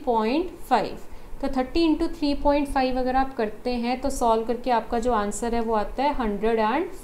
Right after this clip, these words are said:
फ़ाइव। अब हंड्रेड एंड फ़ाइव से मुझे फ़ोर सेवन टू पॉइंट फ़ाइव पे आना है, तो हम मल्टीप्लाई करेंगे फ़ोर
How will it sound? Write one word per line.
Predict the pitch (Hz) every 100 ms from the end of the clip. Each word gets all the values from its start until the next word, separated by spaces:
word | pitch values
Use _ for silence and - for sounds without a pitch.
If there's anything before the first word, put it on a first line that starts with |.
| -
फ़ाइव। | 233 - - - - - - -
अब | 214 233
हंड्रेड | 233 277 311
एंड | 349
फ़ाइव | 349 285 269
से | 269 285
मुझे | 269 277
फ़ोर | 294 254 269
सेवन | 277 302 320
टू | 311 277 262
पॉइंट | 269 262 254
फ़ाइव | 247 226 220
पे | 247
आना | 214 208
है, | 262 294 - - -
तो | 247
हम | 254 254
मल्टीप्लाई | 233 220 247 240 233 226
करेंगे | 226 208 202 214 311
फ़ोर | - - 220 226 339